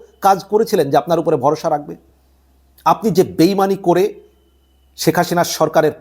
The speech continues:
পতন ঘটিয়েছেন, এই যে ধাপে ধাপে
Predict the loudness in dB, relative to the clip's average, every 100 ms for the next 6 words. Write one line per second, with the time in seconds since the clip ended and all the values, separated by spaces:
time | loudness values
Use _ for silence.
0 | -6 -4 0 0 0 -2 0 0 0 -6
1 | -10 -14 _ _ _ _ _ _ _ -2
2 | 0 0 -2 -6 -4 0 0 -2 -6 -12